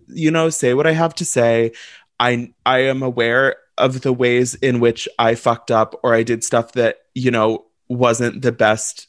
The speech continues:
possible thing I could have done." And I felt like he came back he was really, like, humbled, and he didn't seem like he really had an agenda when he was coming back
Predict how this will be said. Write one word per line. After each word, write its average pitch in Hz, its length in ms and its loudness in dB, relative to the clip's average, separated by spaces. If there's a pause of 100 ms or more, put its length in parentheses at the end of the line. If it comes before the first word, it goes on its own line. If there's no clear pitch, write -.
(120)
possible 113 500 -2
thing 110 220 -2
I 107 80 0
could 117 160 -8
have 110 140 -4
done." 113 420 -2 (440)
And 147 80 2
I 139 60 4
felt 135 200 0
like 123 120 -4
he 143 160 -6
came 139 280 -4
back 123 320 0 (360)
he 165 140 0
was 160 160 -2
really, 147 220 0
like, 156 140 2
humbled, 160 720 0 (340)
and 143 140 4
he 147 140 -2
didn't 135 300 0
seem 135 480 -4 (160)
like 123 280 0
he 139 220 -6
really 123 340 2
had 120 200 0
an 120 100 0
agenda 117 380 0
when 117 140 -2
he 120 100 -6
was 113 120 -4
coming 113 240 -4
back 110 260 0